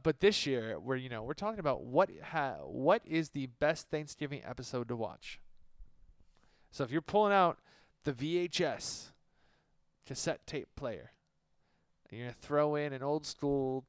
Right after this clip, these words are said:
Thanksgiving episode, or you're gonna put up Disney Plus, Netflix, Hulu, H B O. Did I miss any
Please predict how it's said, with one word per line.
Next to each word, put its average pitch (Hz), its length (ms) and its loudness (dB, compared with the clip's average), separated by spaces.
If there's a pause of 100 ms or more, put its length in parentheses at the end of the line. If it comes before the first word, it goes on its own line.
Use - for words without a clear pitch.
(140)
Thanksgiving 139 540 -6
episode, 95 640 -8
or 120 140 -2
you're 123 160 -4
gonna 123 440 -4
put 156 140 -2
up 143 340 0 (840)
Disney 156 280 -2
Plus, - 540 -8 (280)
Netflix, - 600 -6 (200)
Hulu, 117 440 4 (400)
H 165 280 -8
B 135 200 -4
O. 80 200 -8 (1300)
Did 120 140 -4
I 117 40 -6
miss 139 220 -8
any 131 160 -8